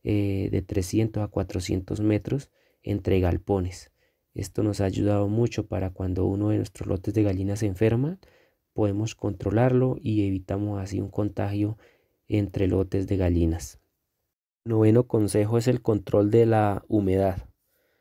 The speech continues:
Eh, a pesar de que nosotros construimos un galpón en una zona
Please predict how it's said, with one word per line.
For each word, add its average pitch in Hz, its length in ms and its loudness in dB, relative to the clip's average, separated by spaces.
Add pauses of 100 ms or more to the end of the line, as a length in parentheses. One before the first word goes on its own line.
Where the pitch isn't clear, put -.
(760)
Eh, 110 280 2
a 95 140 0
pesar 104 360 0
de 117 140 0
que 123 100 -2
nosotros 110 460 -2
construimos 107 600 -2
un 113 120 0
galpón 110 400 2
en 110 120 2
una 107 200 2
zona 110 480 -2